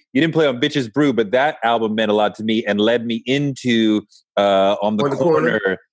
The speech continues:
Speaker 1: and
Speaker 2: Right.
Speaker 1: Big Fun and Dark Magus and some of the other ones that you played on that represent this whole different controversial era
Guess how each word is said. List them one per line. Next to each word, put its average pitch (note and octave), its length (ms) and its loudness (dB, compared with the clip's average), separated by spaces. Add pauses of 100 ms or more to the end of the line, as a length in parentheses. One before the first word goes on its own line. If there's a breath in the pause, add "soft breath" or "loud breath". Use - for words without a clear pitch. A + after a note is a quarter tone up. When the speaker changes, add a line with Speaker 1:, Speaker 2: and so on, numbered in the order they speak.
(100)
Speaker 1:
and G#2+ 120 2
Speaker 2:
Right. A#2 180 -2
Speaker 1:
Big A#2+ 100 -6 (220)
Fun A#2+ 600 0
and F#2+ 200 -2
Dark G2+ 320 0
Magus A#2 560 -2
and G2+ 80 -12
some G#2 100 -4
of G#2 60 -2
the G#2 100 -2
other A#2 160 0
ones A2+ 140 -2
that G#2 100 -4
you F#2+ 220 -10
played B2 260 2
on F2+ 280 0 (420)
that G#2 320 0 (280)
represent A2 720 -2 (100)
this G#2 240 -6
whole B2 520 2 (600)
different C#3 520 -2
controversial A2+ 1120 -2
era A#2 500 2